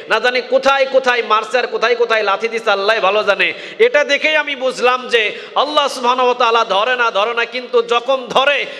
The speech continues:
রিকশাওয়ালার হাতের বাড়ি খাওয়া তাকে বিদায় করে দেয়। এটাই বুঝলাম, এটাই বুঝলাম। আহা, তো এই জন্য আমি আলোচনাটা এই জন্যই আপনাদেরকে বলতেছি, খবরদার,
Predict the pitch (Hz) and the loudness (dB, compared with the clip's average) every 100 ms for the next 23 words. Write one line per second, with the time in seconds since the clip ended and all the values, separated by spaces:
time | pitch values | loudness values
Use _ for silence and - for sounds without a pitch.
0 | - 202 262 - 294 294 285 277 254 - | -2 0 0 0 2 2 4 2 2 0
1 | 269 311 277 220 240 302 311 269 262 247 | 0 2 0 0 0 0 0 2 2 0
2 | 240 214 208 190 185 170 147 139 139 - | -4 -2 2 2 2 -2 0 -4 -4 -4
3 | - - - - - - - - - - | -2 2 2 2 2 2 2 2 0 -2
4 | - 988 988 988 988 - - - - - | -2 -6 -8 -10 -14 -18 -20 -20 -20 -20
5 | - - 127 131 160 156 147 131 113 - | -20 -6 -2 0 2 2 0 0 -2 -8
6 | - - - - - 226 - - - - | -16 -18 -20 -20 -18 -16 -16 -16 -18 -20
7 | - - - - 151 160 196 151 135 120 | -20 -20 -20 -4 0 2 2 2 0 -2
8 | 104 - - - - - - - - - | -6 -8 -14 -16 -16 -16 -16 -16 -16 -2
9 | 139 123 - 120 101 92 - - - - | -2 -2 -2 0 0 -4 -10 -14 -18 -18
10 | - - - - - 160 170 190 214 202 | -18 -20 -20 -20 -2 0 2 0 2 2
11 | 196 214 190 185 202 208 208 196 185 220 | 2 0 2 0 0 0 2 0 -2 -2
12 | 254 240 - 208 208 190 180 180 175 180 | 0 0 0 -2 -2 -2 0 0 0 -6
13 | 180 180 175 170 175 185 190 175 156 | 0 2 2 2 2 2 2 2 2